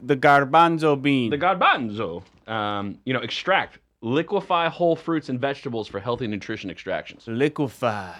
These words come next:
Speaker 2: Liquefy. Here's the thing about the Ninja Blender, which makes today special. It's not just the Ninja Blender.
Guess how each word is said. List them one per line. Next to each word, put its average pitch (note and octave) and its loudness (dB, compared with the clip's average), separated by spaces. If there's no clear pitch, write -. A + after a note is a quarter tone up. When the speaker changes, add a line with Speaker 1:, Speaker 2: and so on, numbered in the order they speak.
Speaker 2:
Liquefy. - -10
Here's C#4 -6
the A#3 -6
thing G#3+ 2
about D#3+ 4
the D3+ -2
Ninja C3 -2
Blender, B2 0
which G#2+ -4
makes A#2+ -2
today G#2 0
special. F2+ -2
It's G3+ 4
not F#3+ 4
just E3 2
the D#3+ 4
Ninja D3 4
Blender. A2+ 0